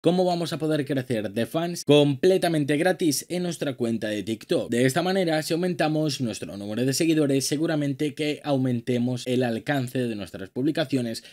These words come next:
y llegaremos a nuevas cuentas. O sea, creo que es un pequeño impulso que te puede venir muy bien si realmente quieres empezar a crecer en TikTok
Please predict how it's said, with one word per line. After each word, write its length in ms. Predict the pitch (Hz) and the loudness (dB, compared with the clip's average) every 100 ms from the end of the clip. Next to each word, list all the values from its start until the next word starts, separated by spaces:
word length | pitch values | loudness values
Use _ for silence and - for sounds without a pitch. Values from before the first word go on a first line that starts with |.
| - | -10
y 80 | 220 | 0
llegaremos 500 | 202 151 123 143 123 | 2 2 2 0 -2
a 60 | 101 | -4
nuevas 300 | 95 92 - | -4 -4 2
cuentas. 560 | 156 135 104 92 92 | 4 4 2 -6 -8
O 60 | 98 | -6
sea, 260 | 113 110 - _ - | -4 -4 -6 _ 0
creo 200 | 170 180 | 2 2
que 80 | 170 | 0
es 80 | 156 | -2
un 120 | 156 | 0
pequeño 360 | 156 156 156 | 0 0 2
impulso 520 | 135 127 180 190 127 110 | 2 2 2 2 0 -4
que 100 | 113 | -4
te 100 | 107 | -2
puede 220 | 143 143 | 0 0
venir 260 | 110 110 | 0 0
muy 200 | 131 156 | 2 2
bien 260 | 143 156 143 - - | 2 2 0 -6 -2
si 140 | - | 4
realmente 680 | 190 180 156 143 147 143 139 | 6 6 4 2 2 0 0
quieres 380 | 131 135 139 135 | 2 2 2 0
empezar 420 | 120 117 - 117 | -2 -4 -4 -4
a 80 | 117 | -4
crecer 460 | 110 98 117 107 - | -6 -4 -2 -2 -4
en 200 | 101 85 | -8 -6
TikTok 480 | 92 - 120 90 | -6 -2 -4 -4